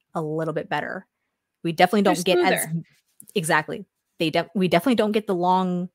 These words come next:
Speaker 1: stares into the camera as much. I'm just over that. However,
Speaker 2: So
Speaker 1: so,
Speaker 2: over it.
Speaker 1: so far, this episode is the shortest out of the four.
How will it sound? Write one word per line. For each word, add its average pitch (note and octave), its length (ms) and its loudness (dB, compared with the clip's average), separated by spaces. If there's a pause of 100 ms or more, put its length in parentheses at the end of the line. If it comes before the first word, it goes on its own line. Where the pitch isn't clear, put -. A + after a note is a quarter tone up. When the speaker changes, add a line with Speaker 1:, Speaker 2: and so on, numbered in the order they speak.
(120)
Speaker 1:
stares D#3 720 -2
into D3+ 200 -14
the D#3 100 -18
camera C#3 520 -14 (960)
as E3 180 0
much. - 520 -8 (720)
I'm E3 140 -4
just - 260 -6
over E3+ 260 -10
that. - 380 -16 (480)
However, F#3+ 500 8 (220)
Speaker 2:
So - 220 -4 (100)
Speaker 1:
so, A3+ 100 8 (100)
Speaker 2:
over - 100 -18 (160)
it. - 120 -12 (240)
Speaker 1:
so A3 360 2
far, G#3 320 2
this G3 180 -4
episode F#3 600 -4 (200)
is D#3+ 220 -6
the E3+ 100 -8
shortest F3+ 640 -6 (100)
out F#3 140 -2
of D#3+ 60 -6
the E3 80 -10
four. F#3 420 -4